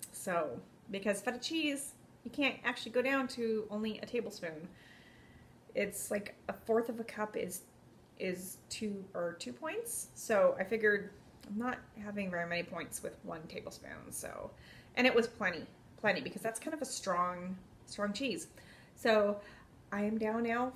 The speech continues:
forty-five pounds. I can't wait to get to fifty pounds. So hopefully that will be next month.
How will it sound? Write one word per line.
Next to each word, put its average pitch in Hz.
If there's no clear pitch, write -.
forty-five 254
pounds. 277
I -
can't 208
wait 202
to -
get 254
to 285
fifty 269
pounds. 254
So 185
hopefully 214
that 202
will 202
be 202
next 196
month. 196